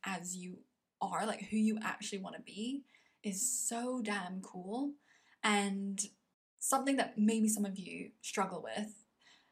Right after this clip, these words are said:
maybe you have, you know, in, in conjunction with your eating struggles, maybe, like, a digestive issue, I B S, or maybe P C O S, or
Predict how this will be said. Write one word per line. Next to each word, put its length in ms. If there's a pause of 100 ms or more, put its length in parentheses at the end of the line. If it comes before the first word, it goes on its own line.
(720)
maybe 300
you 80
have, 360 (200)
you 100
know, 200
in, 480 (200)
in 160
conjunction 720 (140)
with 480
your 640 (180)
eating 260
struggles, 640 (340)
maybe, 280
like, 200
a 60
digestive 720
issue, 380
I 160
B 200
S, 500
or 460
maybe 220
P 240
C 240
O 120
S, 580 (640)
or 920